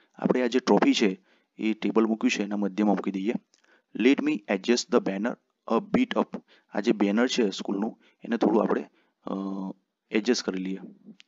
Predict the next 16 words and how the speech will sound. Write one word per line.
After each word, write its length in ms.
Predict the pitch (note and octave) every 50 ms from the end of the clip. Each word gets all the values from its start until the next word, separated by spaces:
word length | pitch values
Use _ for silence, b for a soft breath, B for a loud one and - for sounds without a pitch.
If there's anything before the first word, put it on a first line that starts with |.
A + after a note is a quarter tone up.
| _
ઉપરની 300 | - G#2 - G2 G2 F#2+
તરફ. 220 | - G2+ G2 F#2+ - - _ _ -
Very 200 | - A2 G#2+ G2+
well, 180 | F#2+ F#2+ F#2+ - _ _ _ _
ખૂબ 120 | - -
સરસ. 340 | - - G#2 A2 A2+ - b b b b b b _
Now, 220 | A#2 B2 B2+ C3 B2+ b b b b b b _ -
please 380 | C#3+ E3 E3 E3 D#3 - - - - _ _ _ - G2 G#2+
you 120 | C3 D3 D3 D3+ - - - _ _ _ _ _ _ _ _ _ - -
all 160 | A#2 C3+ B2+
winners, 440 | G#2 G2+ F#2+ G2 A2 - - - - _ _ _ -
હવે 160 | - G#2 A2
તમે 180 | G#2+ G#2 G#2 G#2+
બધા 300 | G2+ G2+ F#2+ G2+ A2+ A#2
જ 120 | G#2+ - _ -
વિજેતાઓ, 580 | F#2+ G2+ F#2+ G2+ G2 - - G2 G2+ A#2+ -